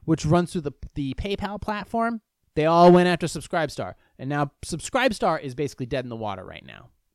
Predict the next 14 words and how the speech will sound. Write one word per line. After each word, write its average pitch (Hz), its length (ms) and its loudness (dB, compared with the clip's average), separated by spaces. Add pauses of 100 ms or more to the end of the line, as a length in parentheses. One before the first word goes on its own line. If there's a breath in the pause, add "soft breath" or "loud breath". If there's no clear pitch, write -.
(120)
at 139 80 -4
least 180 180 2
for 185 80 -4
right 147 220 -2
now. 117 240 -12 (680)
So 202 460 6 (380)
what 190 160 6
do 226 60 6
these 226 140 -2
people 208 280 -10
do? 170 320 -8 (500)
Well, 180 460 2 (580)
Dave 135 220 -4
Rubin, 202 480 4